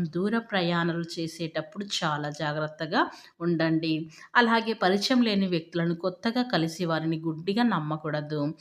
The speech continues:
మీ వ్యాపారానికి సంబంధించిన రహస్య రహస్యాలను, మీ విజయ సూత్రాలను అందరితో పంచుకోవడం మానుకోండి. కొన్ని కీలకమైన విషయాలలో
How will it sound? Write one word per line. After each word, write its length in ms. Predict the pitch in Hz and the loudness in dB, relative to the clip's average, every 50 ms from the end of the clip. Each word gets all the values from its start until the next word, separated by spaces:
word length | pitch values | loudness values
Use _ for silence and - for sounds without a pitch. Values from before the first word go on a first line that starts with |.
| - - - - _ 220 | -14 -20 -20 -20 _ 0
మీ 140 | 233 240 233 208 | 2 2 2 4
వ్యాపారానికి 760 | 208 202 196 190 196 196 - 240 247 247 247 247 254 247 - | 4 4 6 6 6 6 4 4 6 6 4 4 2 2 0
సంబంధించిన 640 | 208 180 175 175 170 170 170 170 170 170 185 175 170 | -2 0 0 2 0 0 2 0 -2 -2 -2 -2 0
రహస్య 300 | 165 156 143 147 147 - - | 0 2 0 -2 -2 -8 -6
రహస్యాలను, 380 | - 170 165 160 160 160 165 165 | -4 -2 0 0 0 0 0 0
మీ 140 | 170 175 170 165 170 - _ _ _ _ 170 | -2 -2 -2 -4 -6 -10 _ _ _ _ -12
విజయ 380 | 160 170 196 196 196 240 247 240 | -4 -4 -4 -2 0 2 2 2
సూత్రాలను 640 | 247 - 202 180 175 - - 170 170 175 170 208 285 - - - - - - - - - | 0 0 -2 -4 -4 -2 -2 0 0 2 2 2 2 2 0 -4 -12 -18 -20 -20 -2 2
అందరితో 480 | 202 220 240 247 262 262 254 254 262 254 | 4 6 6 6 6 4 4 4 2 2
పంచుకోవడం 640 | 262 254 196 185 185 - - - 180 175 175 180 180 175 | 4 4 2 2 2 0 -2 0 2 2 4 4 4 4
మానుకోండి. 640 | 160 143 143 156 160 156 156 160 156 156 156 156 156 | 2 4 4 2 2 0 0 -2 -2 -2 -2 -2 -4
కొన్ని 340 | - 196 202 208 214 220 220 | -2 -2 -2 0 0 -2 -2
కీలకమైన 640 | 220 - 202 214 233 240 - 240 240 240 240 233 233 | -2 -2 0 0 0 0 0 0 0 0 0 0 -2
విషయాలలో 580 | 220 190 170 - - 180 175 170 165 175 220 | -2 -2 -4 -4 -2 -2 -2 -2 0 2 2